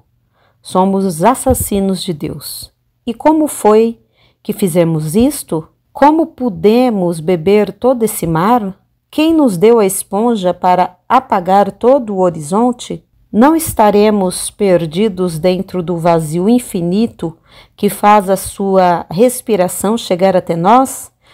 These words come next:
Por acaso não está mais frio agora? Não são as noites cada vez mais escuras? Não temos necessidade de acender de manhã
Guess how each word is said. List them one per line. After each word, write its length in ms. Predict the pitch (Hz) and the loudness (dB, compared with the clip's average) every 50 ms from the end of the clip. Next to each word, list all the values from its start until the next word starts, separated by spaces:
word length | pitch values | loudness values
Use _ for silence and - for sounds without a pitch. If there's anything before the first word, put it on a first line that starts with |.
| _ _ | _ _
Por 140 | - 269 277 | 2 4 4
acaso 460 | 285 277 277 - 285 294 294 294 285 | 4 2 2 0 0 0 2 2 0
não 180 | 269 262 254 247 | 0 2 2 0
está 260 | 233 - - - 220 | 0 -2 -4 -4 -2
mais 320 | 220 208 190 185 - - | -2 -2 -2 -4 -6 -8
frio 280 | - - 196 247 233 196 | -8 -6 -4 0 0 0
agora? 560 | 160 160 190 220 254 285 262 220 175 175 - _ _ _ _ _ _ _ _ _ | 2 4 4 4 6 4 2 0 -2 -6 -8 _ _ _ _ _ _ _ _ _
Não 200 | - 247 277 285 | 0 0 0 0
são 320 | 269 - - 294 302 294 | 0 -2 -2 0 2 2
as 160 | 262 214 214 - | 2 0 0 0
noites 420 | 214 226 240 254 254 - - - | 0 2 2 2 0 -2 -8 -6
cada 240 | - 220 208 202 190 | -4 -2 -2 -2 -2
vez 320 | 180 202 214 220 214 220 | 0 0 0 0 -2 -2
mais 240 | 196 185 180 175 160 | -4 -4 -4 -4 -6
escuras? 640 | 170 - - - - 247 277 294 240 202 185 180 220 | -8 -10 -10 -6 -2 0 0 2 2 0 0 0 2
Não 160 | 233 254 262 | 2 2 0
temos 460 | 254 - 285 294 294 277 247 226 - | 0 0 0 0 0 0 0 0 0
necessidade 760 | 247 269 277 269 - 247 - - 196 180 190 202 240 233 220 | -2 -2 -2 -2 -4 -4 -4 -4 -2 0 2 2 2 0 -2
de 80 | 196 185 | -2 -2
acender 600 | 185 185 - - 185 180 180 180 202 214 202 190 | -2 -2 -2 -4 -6 -4 -2 0 0 0 -2 -2
de 120 | 160 175 | -4 -4
manhã 400 | 175 175 170 175 190 208 214 214 | -4 -2 -2 0 0 0 0 -2